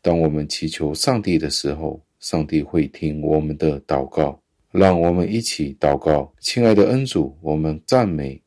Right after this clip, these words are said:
感谢您，为了您给我们的应许，就是当我们祈求的时候，您必定会开门。这是一个何等大的应许！主啊，求您帮助我们，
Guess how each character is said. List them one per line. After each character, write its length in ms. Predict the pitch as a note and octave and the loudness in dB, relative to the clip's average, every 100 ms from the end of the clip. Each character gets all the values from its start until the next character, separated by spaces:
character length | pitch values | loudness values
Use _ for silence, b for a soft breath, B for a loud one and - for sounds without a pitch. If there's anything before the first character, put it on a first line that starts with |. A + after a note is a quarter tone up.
| - | -6
感 180 | D2 C#2 | -4 -2
谢 200 | - D#2+ | -2 -2
您， 280 | C#2+ C#2 D#2 _ - | -2 -8 -12 _ -2
为 120 | E2 | 2
了 180 | D#2 D#2 | 4 2
您 340 | C#2+ D#2 E2 E2 | 0 -2 -2 2
给 120 | D#2 | 2
我 140 | D2+ | 4
们 100 | D#2 | 2
的 80 | D2+ | -2
应 240 | B2+ B2+ | 0 2
许， 380 | F#2+ - C#2+ C2+ _ | 0 -4 -8 -10 _
就 180 | - C#2+ | -2 -2
是 400 | - D#2 C#2 - _ - | 0 0 -2 -4 _ 0
当 180 | F2 E2 | 2 4
我 100 | D2+ | 2
们 180 | D2+ D2 | 0 -4
祈 260 | - F2+ | -2 -2
求 260 | G#2+ G2+ D#2+ | 0 4 4
的 140 | D#2 | 2
时 220 | - D#2 | -2 -4
候， 280 | C#2+ D2 C2 _ _ - | -2 -4 -6 _ _ -6
您 240 | C#2+ C#2+ D#2 - | -4 -4 -6 -2
必 140 | E2 | -2
定 180 | D#2 D#2 | 0 -2
会 320 | - D#2+ C2 - | 0 -2 -2 -8
开 320 | - A#2+ B2 | -4 0 0
门。 260 | F2 C2+ C#2+ _ _ _ _ _ | 0 -4 -10 _ _ _ _ _
这 160 | - E2 | -2 0
是 160 | D#2+ | 2
一 80 | D#2 | 2
个 160 | D#2+ C#2 | 2 -4
何 260 | - E2 | 0 2
等 200 | E2 D2+ D2+ | 2 0 0
大 220 | F2+ D#2+ | 2 2
的 160 | D2+ - | 0 -2
应 220 | B2 G#2+ | 0 0
许！ 400 | D#2 - D2 C#2+ _ _ _ _ | -2 -6 -8 -12 _ _ _ _
主 200 | - D#2+ | 0 2
啊， 140 | D#2 C#2+ | 4 0
求 220 | - - E2 | -4 0 0
您 280 | E2 E2 E2+ | 2 -2 -2
帮 180 | F#2 F2+ | -2 -2
助 240 | - E2+ D#2 | 0 2 2
我 120 | D2 | 0
们， 240 | C#2+ C#2 | -2 -6